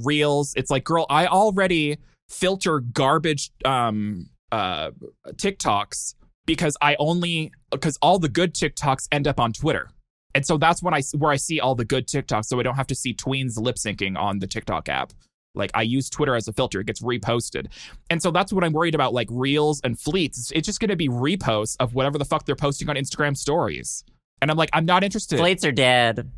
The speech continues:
Speaker 2: I'm calling it. It's been a week and they're dead.
Speaker 1: Girl, we were, you were so excited for one week and now it's gone.
Speaker 2: I was so, well, that's
Speaker 1: R I P.
Speaker 2: 'cause they did it wrong. Yeah, I want a disappearing tweet.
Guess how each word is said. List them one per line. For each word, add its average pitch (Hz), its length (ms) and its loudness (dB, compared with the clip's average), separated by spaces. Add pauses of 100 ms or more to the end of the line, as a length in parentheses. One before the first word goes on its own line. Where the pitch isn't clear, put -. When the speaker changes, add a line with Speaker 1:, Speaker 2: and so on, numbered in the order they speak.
Speaker 2:
I'm 147 140 0
calling 123 420 2
it. 107 240 -4
It's - 200 -6
been 135 140 -2
a 123 60 0
week 127 280 -2
and 110 100 -2
they're 110 120 -2
dead. 98 460 -4 (220)
Speaker 1:
Girl, 104 460 -2
we 131 80 -2
were, 131 140 0 (100)
you 139 160 -2
were 143 80 -2
so 156 200 2
excited 131 360 0
for 117 120 -2
one 110 260 0
week 98 200 -2
and 104 60 -2
now 87 100 0
it's - 140 -10
gone. 73 300 -4 (140)
Speaker 2:
I 151 120 4
was 185 260 0
so, - 220 -2
well, 135 180 8
that's - 140 6
Speaker 1:
R 233 60 4
I - 20 2
P. 208 120 2
Speaker 2:
'cause 208 120 0
they 196 100 2
did 170 180 0
it 202 100 2
wrong. 113 500 2 (140)
Yeah, 170 160 0
I 175 160 4
want 151 420 0
a 151 80 2
disappearing 135 640 -2
tweet. 131 420 -4